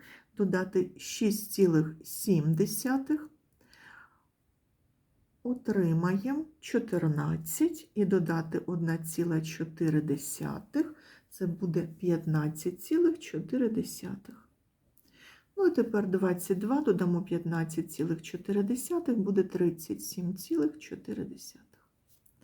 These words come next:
І останнє, четверте завдання. Нам необхідно знайти модуль суми цих чисел. Скористаємось тим, що ми вже знаходили суму цих чисел. У першому завданні ми брали протилежне число до суми.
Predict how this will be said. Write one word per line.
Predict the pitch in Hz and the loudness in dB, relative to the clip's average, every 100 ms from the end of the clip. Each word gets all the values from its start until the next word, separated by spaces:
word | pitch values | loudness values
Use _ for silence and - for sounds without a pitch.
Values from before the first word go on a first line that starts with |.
| _ _ _ - _ _ _ _ | _ _ _ -20 _ _ _ _
І | 330 311 | 2 4
останнє, | 220 220 196 175 175 170 | 2 -2 -2 0 0 0
четверте | - 196 185 165 156 160 160 | -2 -4 0 2 0 -2 -6
завдання. | 170 190 214 330 330 | -4 0 2 2 0
Нам | 220 190 180 | 4 4 4
необхідно | 185 185 - 349 330 269 | 0 -4 0 0 0 -2
знайти | 240 233 247 226 | -2 -2 -2 2
модуль | 208 202 185 160 165 | 6 8 8 6 0
суми | - - 311 330 269 | 0 -4 -4 -2 -4
цих | 254 - 220 | -6 -8 -8
чисел. | - - - - - _ - - - - - | -8 -10 -10 -12 -16 _ -20 -20 -18 -20 -12
Скористаємось | - 330 294 269 - 175 165 196 - | 2 6 6 6 -2 0 0 -2 -2
тим, | 330 349 | -4 -4
що | - - 202 | -4 2 2
ми | 269 | 4
вже | 262 226 | 2 2
знаходили | 233 226 - 208 165 147 - - - - _ _ _ _ _ | 2 0 -2 0 0 0 -4 -4 -10 -18 _ _ _ _ _
суму | - - 196 160 160 | -16 0 4 4 2
цих | 160 175 | 0 -2
чисел. | - - 135 - - - - - - _ | -4 -4 -4 -4 -12 -16 -18 -20 -20 _
У | - | 0
першому | 196 - 180 175 | 0 0 -2 0
завданні | 175 170 202 294 240 | 0 0 2 2 2
ми | 165 | 2
брали | 170 190 190 | 2 4 2
протилежне | 190 - 202 196 196 190 170 147 156 151 | 0 0 0 2 0 2 2 0 0 -4
число | 156 196 196 269 294 | -2 -6 -2 0 2
до | 277 | 2
суми. | 269 - - 165 156 160 | -2 -4 -4 -2 -2 -4